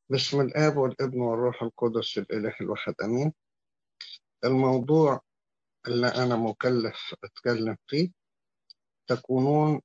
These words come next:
لي شهودا. معروف أن الله يترجى خلاص كل أحد. إزاي يتحقق الكلام ده؟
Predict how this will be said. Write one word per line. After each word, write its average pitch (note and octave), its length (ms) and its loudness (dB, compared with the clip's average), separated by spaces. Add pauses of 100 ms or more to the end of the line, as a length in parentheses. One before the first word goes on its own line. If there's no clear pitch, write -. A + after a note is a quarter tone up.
لي A#2+ 280 0
شهودا. G2 520 -6 (2250)
معروف C#3+ 720 2 (540)
أن D3 160 2
الله E3+ 480 4 (100)
يترجى D#3+ 760 2 (100)
خلاص C3+ 640 0
كل A#2 240 -2
أحد. - 340 -10 (3000)
إزاي D#3 340 6
يتحقق - 640 -4
الكلام G#2+ 420 -2
ده؟ G2+ 160 -6